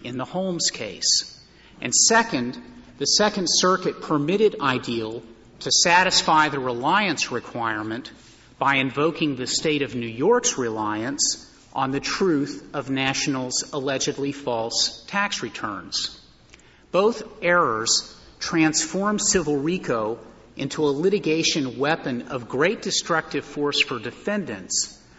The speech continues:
who will be forced to defend beyond the pleading stages damages claims of the most attenuated and indirect character. With respect to our first argument, proximate cause,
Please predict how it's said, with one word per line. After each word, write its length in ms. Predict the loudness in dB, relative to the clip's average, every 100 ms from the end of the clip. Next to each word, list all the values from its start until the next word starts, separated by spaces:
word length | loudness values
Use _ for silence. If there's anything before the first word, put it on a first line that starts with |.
| -10
who 80 | 0
will 120 | 2
be 140 | 2 0
forced 480 | 0 0 2 0 0
to 100 | -2
defend 540 | -4 0 2 2 0
beyond 480 | -4 -2 2 4 2
the 80 | -4
pleading 460 | -6 -8 -6 -6
stages 840 | -4 -2 -2 -2 -6 -6 -4 -6 -8 -20 -20 -20 -8
damages 560 | -2 2 2 0 0 -2
claims 720 | -2 -2 0 0 0 -4 -6
of 100 | -6
the 60 | -4
most 320 | -2 -2 -4
attenuated 800 | -8 -4 -2 0 0 -2 -4 -6 -12 -14
and 140 | -8 -6
indirect 580 | -4 -4 -2 -2 -4 -16 -20 -10
character. 600 | 0 0 0 -4 -12 -14 -18 -20 -20 _ -20 -20 -20 -20 -20 -20 -6
With 200 | -4 -2
respect 440 | 0 4 4 4
to 120 | 2
our 120 | 2
first 460 | 2 0 -2 0 -2
argument, 720 | 0 2 2 -2 -8 -10 -14 -8
proximate 600 | -2 0 0 -4 -6 -10
cause, 760 | -8 -6 -6 -8 -4 -4 -6